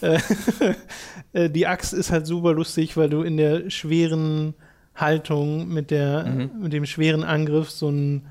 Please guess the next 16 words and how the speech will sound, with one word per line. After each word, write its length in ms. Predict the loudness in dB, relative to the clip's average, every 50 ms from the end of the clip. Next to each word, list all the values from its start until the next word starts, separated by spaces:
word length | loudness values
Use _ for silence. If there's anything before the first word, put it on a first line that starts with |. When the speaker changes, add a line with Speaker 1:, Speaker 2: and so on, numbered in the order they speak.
| -18 -20 -20 _ _ _ _ _ _ _ _ _ _ _ _ _ -16 -14 -14 -10 -8
Speaker 1:
also 180 | -6 -2 0 2
er 100 | 2 4
macht 200 | 2 2 2 2
so 80 | 0 0
einen 80 | 2
Überschlag 720 | 2 2 4 4 4 2 2 2 2 2 4 4 4 2 2
Speaker 2:
Ja. 80 | 2 0
Speaker 1:
und 220 | 0 -2 0 0
haut 300 | 2 2 2 0 0 0
dann 540 | 0 2 2 0 0 -2 -4 -6 -10 -10 -8
Speaker 2:
Zweimal 280 | -4 -4 0 0 2 2
Speaker 1:
dem 80 | 2
Speaker 2:
zu. 60 | 2 2
Speaker 1:
Gegner 260 | 2 4 4 2 2
von 200 | 2 0 -2 0
oben 500 | 2 2 4 4 6 4 4 4 2